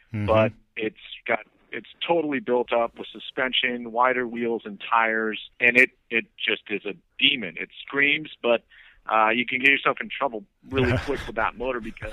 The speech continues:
Speaker 1: <laughs>
Speaker 2: it's not meant for, you know, commuting. It's meant to be thrown around. So that generally is what happens. But it's a car that is
Speaker 1: <laughs> I love it.
Speaker 2: reliable, and we work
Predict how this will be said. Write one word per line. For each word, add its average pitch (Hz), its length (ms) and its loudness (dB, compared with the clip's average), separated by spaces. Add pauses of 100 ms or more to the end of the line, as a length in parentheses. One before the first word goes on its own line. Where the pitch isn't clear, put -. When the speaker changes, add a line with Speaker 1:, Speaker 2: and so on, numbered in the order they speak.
Speaker 1:
<laughs> - 440 -6
Speaker 2:
it's - 280 -4
not 127 380 -2 (380)
meant 131 320 2 (120)
for, 110 320 -4 (340)
you 127 140 -4
know, 101 120 -4
commuting. 117 540 -2
It's 107 180 -8
meant 117 280 -6
to 107 80 -12
be 98 240 -8
thrown 110 240 -2
around. 98 560 -2
So 110 220 4 (760)
that 123 220 -2
generally 117 400 -2
is 98 100 -6
what 98 160 -8
happens. 87 460 -4 (100)
But 120 160 0
it's 151 160 4
a 180 100 2
car 175 280 4
that 147 200 6
is 131 120 4
Speaker 1:
<laughs> - 0 -
I 123 40 2
love 117 40 2
it. - 0 -
Speaker 2:
reliable, 147 680 6
and 139 160 4
we 139 80 4
work 139 240 2